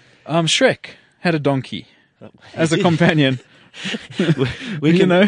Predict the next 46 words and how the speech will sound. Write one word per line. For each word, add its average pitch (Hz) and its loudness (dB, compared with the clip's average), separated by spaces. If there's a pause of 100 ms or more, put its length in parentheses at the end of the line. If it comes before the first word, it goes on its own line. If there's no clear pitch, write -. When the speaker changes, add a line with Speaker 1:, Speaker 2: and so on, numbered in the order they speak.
Speaker 2:
we 160 2
can 175 0
go 160 4
on. 170 0
Speaker 1:
We 190 2
can, 208 2
well, 196 4
I'm 202 4
not 214 6
sure 214 2
we 190 2
can. 190 -4
I 117 -4
think - -4
we 226 6
may 185 6
be 160 2
all 156 4
out 147 2
of 127 -6
our 139 -2
famous 135 -6
donkeys. 127 -4
Speaker 2:
And, 165 -6
and 147 -6
what's 151 -6
happening, 131 -8
Simon? 175 0
Speaker 1:
Um, 170 -4
Speaker 2:
Simon, 98 -6
tell 135 -8
us. - -12
Speaker 1:
Well, 131 -8 (100)
well, 147 -8
well. 113 -8 (520)
As, 214 -2
as 202 -2
humans 107 0 (180)
are 131 2
developing 127 -2
more, 113 -4
we 127 0
don't 160 0
need 135 -4
donkeys, 104 -12 (140)
right? 131 -8